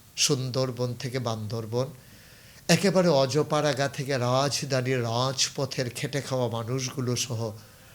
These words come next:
সবার কাছে আমার উদাত্ত আহ্বান, নতুন বাংলাদেশ গড়ার জন্য চব্বিশে যেমন করে মানুষ জীবন দিল, ফেসিবাদকে তাড়িয়ে দিয়ে নতুন বাংলাদেশের স্বপ্ন দেখেছিল ওরা, আর নির্বাচনের মাধ্যমে তার জন্য পরিপূর্ণতা পেতে যাচ্ছে।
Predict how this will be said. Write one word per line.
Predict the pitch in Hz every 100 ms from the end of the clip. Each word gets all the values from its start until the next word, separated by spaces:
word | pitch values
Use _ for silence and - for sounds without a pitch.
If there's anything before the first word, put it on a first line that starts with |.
| -
সবার | 160 143 160
কাছে | 151 147 143
আমার | 131 123
উদাত্ত | 123 131 113 -
আহ্বান, | 127 110 110 104 110 101 104 - - - - - - - -
নতুন | 143 170 175 170
বাংলাদেশ | 160 160 165 156 185 196 - - - -
গড়ার | 143 139 151 165 123
জন্য | 156 156 156
চব্বিশে | - 165 147 127 165 170
যেমন | 143 143 156
করে | 156 156 143
মানুষ | 131 131 143 -
জীবন | 135 127 123 117
দিল, | 123 120 156 - - - - - -
ফেসিবাদকে | - 156 196 180 185 - 180
তাড়িয়ে | 175 147 147 170 170
দিয়ে | 139 131 110 107 - - -
নতুন | 135 131 151 135
বাংলাদেশের | 123 131 135 123 127 - 131
স্বপ্ন | - 131 - 143
দেখেছিল | 110 117 - - - 107
ওরা, | 107 101 104 - - - - - - -
আর | -
নির্বাচনের | 143 143 151 - 151 135 285 196 175 165
মাধ্যমে | 147 165 143 170 139
তার | 135 143 127
জন্য | 143 139
পরিপূর্ণতা | - 143 143 147 160 180 165 139
পেতে | 127 127 135
যাচ্ছে। | 110 110 107 - 113